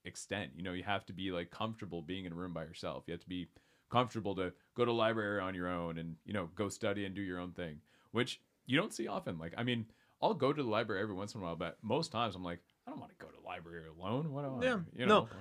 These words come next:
Speaker 1: what am I
Speaker 2: I'm, uh,
Speaker 1: doing there?
Speaker 2: I
Speaker 1: I'm
Speaker 2: think
Speaker 1: just
Speaker 2: I'm a
Speaker 1: gonna
Speaker 2: little
Speaker 1: go
Speaker 2: bit
Speaker 1: chill in the basement and look at maps for a whole hour?"
Speaker 2: True.
Speaker 1: No, you know?
Speaker 2: You don't wanna look at maps?
Speaker 1: No, I'm not a map guy.
Speaker 2: What about with Tim?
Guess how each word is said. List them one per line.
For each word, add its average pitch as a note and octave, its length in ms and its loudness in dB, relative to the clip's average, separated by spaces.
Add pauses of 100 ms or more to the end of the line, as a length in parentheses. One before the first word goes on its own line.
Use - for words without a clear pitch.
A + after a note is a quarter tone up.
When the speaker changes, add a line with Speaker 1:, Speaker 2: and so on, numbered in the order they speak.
Speaker 1:
what - 120 2
am - 20 12
I - 40 12
Speaker 2:
I'm, A3+ 140 8
uh, A#3 120 10
Speaker 1:
doing C#3 100 4
there? - 220 -10 (720)
Speaker 2:
I - 40 8
Speaker 1:
I'm A#2 60 6
Speaker 2:
think - 40 8
Speaker 1:
just D4 100 6
Speaker 2:
I'm C#4+ 60 10
a - 20 12
Speaker 1:
gonna A#3+ 80 12
Speaker 2:
little G3 140 12
Speaker 1:
go E3 80 10
Speaker 2:
bit - 60 0
Speaker 1:
chill - 280 2
in A#2+ 80 -2
the F#2 60 0
basement A2 420 -2
and G#2 100 0
look G#2+ 80 0
at E2 140 -2
maps E2+ 440 -4
for E3+ 300 -2 (160)
a E3 60 -4
whole E3+ 200 4
hour?" G#3 300 4
Speaker 2:
True. B3 120 2
Speaker 1:
No, - 280 12 (260)
you A2 100 0
know? E3 200 8
Speaker 2:
You G#3 100 12
don't D3 120 12
wanna D3 120 12
look C#3+ 140 8
at G3 60 6
maps? - 380 4 (160)
Speaker 1:
No, - 80 -2
I'm B2 200 2
not G3 120 4
a G2+ 40 2
map E2 260 -4
guy. A#2 240 2 (440)
Speaker 2:
What F3 80 6
about C#3 160 8
with C3+ 140 2
Tim? F#3 360 8